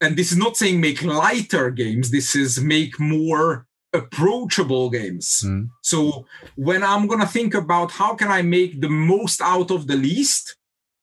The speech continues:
Speaker 1: I'm gonna target a Board and Dice Euro with that.
Speaker 2: Mm.
Speaker 1: And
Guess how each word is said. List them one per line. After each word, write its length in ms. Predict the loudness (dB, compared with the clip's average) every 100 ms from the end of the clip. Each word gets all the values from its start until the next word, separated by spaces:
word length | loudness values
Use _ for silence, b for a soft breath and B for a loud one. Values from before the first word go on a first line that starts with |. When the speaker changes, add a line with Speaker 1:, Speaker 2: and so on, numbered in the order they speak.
| _ _ _ _ 0
Speaker 1:
I'm 200 | 0 0
gonna 220 | 0 0
target 380 | 0 2 0 2
a 40 |
Board 220 | 0 0 2
and 100 | 2
Dice 240 | 0 0
Euro 180 | 0 0
with 220 | -2 -4
that. 220 | -6 -6 -12 -18 _ -8
Speaker 2:
Mm. 220 | -4 -4 0
Speaker 1:
And 300 | 0 0